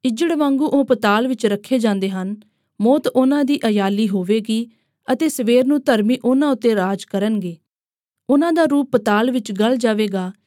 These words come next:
ਉਹਦਾ ਕੋਈ ਟਿਕਾਣਾ ਨਾ ਰਹੇਗਾ। ਪਰੰਤੂ ਪਰਮੇਸ਼ਵਰ ਮੇਰੀ ਜਾਨ ਨੂੰ ਪਤਾਲ ਦੇ ਵੱਸ ਤੋਂ ਛੁਟਕਾਰਾ ਦੇਵੇਗਾ,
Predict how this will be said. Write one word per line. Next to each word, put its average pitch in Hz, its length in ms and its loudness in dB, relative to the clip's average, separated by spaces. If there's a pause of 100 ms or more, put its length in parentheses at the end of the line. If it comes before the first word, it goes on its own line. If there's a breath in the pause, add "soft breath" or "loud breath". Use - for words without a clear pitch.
(320)
ਉਹਦਾ 302 280 2
ਕੋਈ 311 200 -2
ਟਿਕਾਣਾ 214 440 -2
ਨਾ 202 240 -2
ਰਹੇਗਾ। 190 480 -6 (760)
ਪਰੰਤੂ 220 300 0
ਪਰਮੇਸ਼ਵਰ 240 580 0
ਮੇਰੀ 277 260 0
ਜਾਨ 214 320 0
ਨੂੰ 269 140 2
ਪਤਾਲ 214 420 0
ਦੇ 254 140 -2
ਵੱਸ 214 260 -2
ਤੋਂ - 140 -2
ਛੁਟਕਾਰਾ 208 500 -4
ਦੇਵੇਗਾ, 202 560 -4